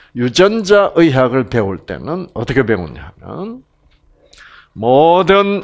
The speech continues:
유전자는 선천적으로 타고난 것이고 후천적으로는 변하지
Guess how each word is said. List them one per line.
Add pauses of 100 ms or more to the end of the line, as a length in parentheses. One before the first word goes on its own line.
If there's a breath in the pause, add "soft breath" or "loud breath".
유전자는
선천적으로
타고난
것이고 (1040 loud breath)
후천적으로는
변하지